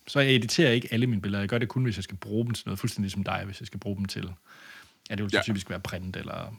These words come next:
Speaker 1: billedalbum eller et eller andet. Og så bruger jeg rigtig meget med det med ansigter. Altså,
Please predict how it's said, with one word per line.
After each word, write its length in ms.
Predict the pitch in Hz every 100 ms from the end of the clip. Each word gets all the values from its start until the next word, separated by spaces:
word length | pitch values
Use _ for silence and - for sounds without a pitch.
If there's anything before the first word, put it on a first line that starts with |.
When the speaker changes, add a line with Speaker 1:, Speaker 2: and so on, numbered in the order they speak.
| -
Speaker 1:
billedalbum 600 | 110 98 92 90 101 104
eller 120 | 95 87
et 40 |
eller 140 | -
andet. 140 | - - - _ _
Og 80 | 123
så 60 | 107
bruger 140 | 120
jeg 20 |
rigtig 140 | 110 113
meget 140 | 104
med 80 | 101
det 100 | 107
med 80 | 98
ansigter. 440 | - 101 - - 95 - _ -
Altså, 260 | 101 92